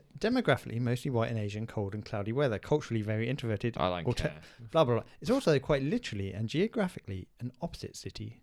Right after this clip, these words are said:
Speaker 1: to Miami. That's from Reddit, so argue with Reddit.
Speaker 2: Literally? I, I would argue. <laughs>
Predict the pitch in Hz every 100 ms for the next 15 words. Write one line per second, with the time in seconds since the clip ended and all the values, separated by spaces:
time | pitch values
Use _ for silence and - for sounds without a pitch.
0 | _ - 135 131 107 92 - 147 151 185
1 | 185 202 196 175 175 - - 135 123 120
2 | - - 147 165 165 - 135 104 139 90
3 | 78 92 104 160 - - - 123 104 -
4 | 117 113 110 123 131 131 104 78 71 80
5 | 127 -